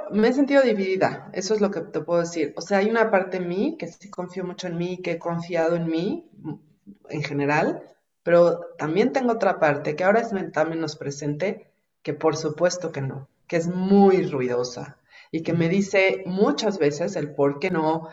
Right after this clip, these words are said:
Speaker 1: el que no es buena idea, el que no es responsable, sobre todo yo tengo un tema de responsabilidad, de ser responsable, ¿no? Y prudente.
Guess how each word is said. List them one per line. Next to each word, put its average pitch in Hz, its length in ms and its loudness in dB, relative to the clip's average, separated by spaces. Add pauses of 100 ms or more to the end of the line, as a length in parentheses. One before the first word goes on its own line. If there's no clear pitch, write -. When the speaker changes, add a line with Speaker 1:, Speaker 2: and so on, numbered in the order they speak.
(200)
Speaker 1:
el 147 200 -2
que 143 120 -2
no 151 200 -2
es 175 80 -2
buena 196 200 4
idea, 147 680 2
el 139 240 -4
que 135 320 2
no 160 120 0
es 165 140 0
responsable, 156 840 0
sobre 143 240 -4
todo 160 200 0
yo 160 180 0
tengo 156 180 -6
un 151 100 -2
tema 156 240 -2
de 147 100 2
responsabilidad, 143 1000 -6
de - 60 -10
ser - 240 -8
responsable, 147 840 -2
¿no? 135 280 -8
Y 147 80 -6
prudente. 151 720 0